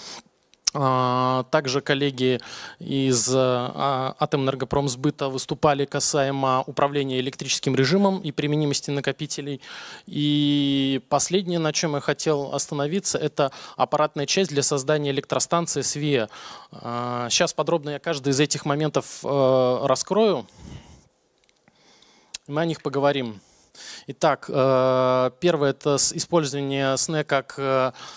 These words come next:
э, резервного источника электроснабжения для газопоршневых, то есть где он может применяться.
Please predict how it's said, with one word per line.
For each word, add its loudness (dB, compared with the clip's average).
э, -4
резервного 0
источника -2
электроснабжения 0
для 0
газопоршневых, -2
то -8
есть -4
где 0
он 2
может 0
применяться. -2